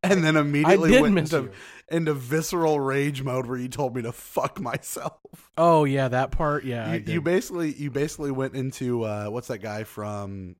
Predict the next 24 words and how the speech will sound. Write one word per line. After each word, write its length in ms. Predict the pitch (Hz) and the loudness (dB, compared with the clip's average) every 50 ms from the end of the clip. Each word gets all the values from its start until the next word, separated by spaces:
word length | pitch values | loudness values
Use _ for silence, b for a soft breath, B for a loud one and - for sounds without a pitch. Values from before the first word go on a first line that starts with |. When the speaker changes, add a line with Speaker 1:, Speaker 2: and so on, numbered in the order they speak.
| _ _ - | _ _ -16
Speaker 1:
uh, 560 | - 107 101 101 98 95 92 92 90 90 90 87 _ _ _ _ _ | -12 -10 -8 -8 -8 -8 -10 -10 -10 -12 -14 -16 _ _ _ _ _
fuck, 360 | - - - - 151 123 113 - _ _ _ | -20 -20 -18 -16 -16 -16 -16 -18 _ _ _
when 120 | 127 127 123 | -10 -10 -8
Tom 240 | - - 123 123 | -6 -8 -8 -8
Cruise 340 | 117 - 127 123 127 123 113 | -8 -6 -4 -4 -4 -4 -6
was 140 | 113 107 - _ _ | -8 -14 -16 _ _
playing 200 | - - 202 220 | -8 -6 -4 -2
Speaker 2:
Yeah. 120 | 151 123 123 | -2 -2 -2
Speaker 1:
the 60 | 110 | -2
fat 220 | - - - - | -4 -4 -6 -2
guy? 200 | - 151 - - - | -2 -2 -2 0 0
Speaker 2:
Yeah, 180 | 185 180 151 | 0 0 2
yeah, 240 | 135 143 147 143 139 | 0 0 -2 -2 -2
yeah. 340 | 135 135 139 131 113 101 95 - _ _ _ _ _ _ _ _ _ _ _ _ - | -2 -2 -2 -4 -6 -6 -10 -14 _ _ _ _ _ _ _ _ _ _ _ _ -12
Speaker 1:
That's 120 | 113 - | -4 -2
Speaker 2:
Oh, 40 | 196 | 0
you're 40 | 156 | 0
Speaker 1:
kinda 60 | 135 | 0
Speaker 2:
talking 120 | 120 - 165 | 0 0 0
about 60 | 156 | 0
Speaker 1:
what 80 | 143 120 | 0 0
you 20 | - | 0
Speaker 2:
Tropic 280 | 151 139 131 131 - | 0 0 0 -2 -4
Thunder? 400 | - 135 123 127 143 156 180 185 | -4 -4 -4 -2 -2 -2 -4 -4